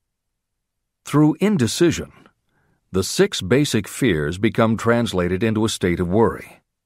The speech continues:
Relieve yourself forever of the fear of death by reaching a decision to accept death as an inescapable event. Eliminate the fear of old age by reaching a decision to accept it not as a handicap,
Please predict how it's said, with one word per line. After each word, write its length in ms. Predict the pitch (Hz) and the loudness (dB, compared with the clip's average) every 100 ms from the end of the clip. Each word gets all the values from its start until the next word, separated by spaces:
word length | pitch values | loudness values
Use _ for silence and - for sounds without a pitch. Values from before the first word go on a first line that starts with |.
| _ _ _ _ _ _ _ - | _ _ _ _ _ _ _ 0
Relieve 480 | 135 135 190 220 151 | 2 4 4 4 4
yourself 500 | 156 147 - 135 135 | 2 2 2 2 0
forever 640 | - 117 117 120 92 76 | 0 2 4 4 2 -2
of 120 | 82 | -2
the 120 | 98 | -2
fear 400 | 92 - 123 151 | -2 0 2 2
of 160 | 170 120 | 0 0
death 380 | 92 64 - - _ _ | -2 -4 -8 -18 _ _
by 160 | - 95 | 0 2
reaching 600 | 90 92 202 202 202 208 | 2 2 2 2 -2 -2
a 100 | - | -2
decision 560 | 135 139 - 107 92 107 | 0 0 2 0 0 -2
to 160 | 117 98 | 0 0
accept 560 | 87 - 160 185 - | 0 -2 -2 -2 -4
death 360 | 85 71 62 - _ _ | -4 -4 -6 -16 _ _
as 200 | 131 127 | -2 2
an 160 | 127 135 | 2 2
inescapable 840 | - 185 131 - - 120 123 113 123 | 0 0 0 -2 -2 -2 0 0 0
event. 420 | 104 78 64 - _ _ _ _ _ _ _ _ _ _ | 0 -4 -8 -16 _ _ _ _ _ _ _ _ _ _
Eliminate 580 | 165 190 233 190 107 95 | 0 2 4 4 2 2
the 100 | - | 0
fear 360 | 107 165 156 127 | 0 2 4 4
of 120 | 107 | 4
old 280 | 101 92 95 | 2 2 2
age 500 | 160 78 - - - _ _ | 0 -2 -10 -16 -20 _ _
by 100 | 101 | 0
reaching 540 | 110 117 165 175 170 147 | 2 4 2 2 0 2
a 80 | |
decision 500 | 123 127 135 117 127 | 2 0 0 0 0
to 160 | 113 113 | 0 0
accept 380 | 110 - 117 123 | 0 2 2 2
it 140 | 107 - | 0 -2
not 240 | 87 98 104 | -2 2 2
as 120 | 101 | 2
a 100 | 87 | 0
handicap, 640 | 92 135 143 - 67 - | 0 0 0 -2 -8 -12